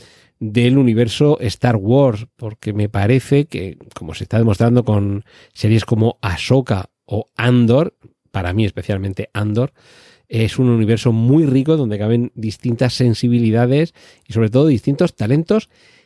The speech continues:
creativos. Y sin alejarnos demasiado del universo Disney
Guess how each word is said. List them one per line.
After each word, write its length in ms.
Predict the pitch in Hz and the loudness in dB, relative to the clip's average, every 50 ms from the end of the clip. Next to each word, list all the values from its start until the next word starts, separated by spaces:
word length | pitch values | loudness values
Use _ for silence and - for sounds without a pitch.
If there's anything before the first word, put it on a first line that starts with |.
| _ _ | _ _
creativos. 800 | - - 120 113 107 101 92 95 120 110 98 95 90 90 - - _ _ _ - - - _ _ _ _ _ | -2 0 2 2 2 0 0 0 0 0 0 0 -2 -4 -6 -10 _ _ _ -20 -20 -20 _ _ _ _ _
Y 300 | _ 226 151 147 156 151 | _ -2 0 2 2 2
sin 240 | - - 143 139 135 | 2 2 2 2 2
alejarnos 500 | 139 139 135 120 - 156 156 165 165 160 | 2 2 0 0 0 0 2 2 2 2
demasiado 540 | 156 156 156 143 - - 170 180 170 151 131 | 2 2 2 0 2 2 2 2 4 4 4
del 160 | 120 117 110 | 2 2 0
universo 520 | 113 110 110 107 113 117 107 - 135 127 127 | 0 -2 0 0 0 -2 0 0 0 2 2
Disney 600 | 147 165 147 147 170 175 180 190 208 214 - | 2 2 2 2 2 2 2 2 2 0 -4